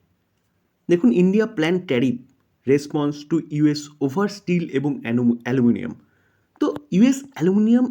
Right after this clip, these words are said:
এবং স্টিলের ওপর কী করেছিল? ট্যারিফ আরোপ করেছিল, যেখানে আমাদের দেশের ওপর একটু বেশি ভালো ভালোবাসা প্রদর্শন করেছে। তো এখন কিন্তু ইন্ডিয়া প্ল্যান করছে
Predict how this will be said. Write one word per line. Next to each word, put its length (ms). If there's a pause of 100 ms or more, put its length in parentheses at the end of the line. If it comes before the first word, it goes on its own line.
(140)
এবং 120 (120)
স্টিলের 340
ওপর 140 (100)
কী 140
করেছিল? 240 (140)
ট্যারিফ 280
আরোপ 200
করেছিল, 260 (580)
যেখানে 240 (160)
আমাদের 280
দেশের 240
ওপর 100 (220)
একটু 140 (300)
বেশি 280
ভালো 160 (760)
ভালোবাসা 400
প্রদর্শন 380
করেছে। 240 (840)
তো 40 (200)
এখন 180 (100)
কিন্তু 240 (280)
ইন্ডিয়া 280 (280)
প্ল্যান 240 (140)
করছে 260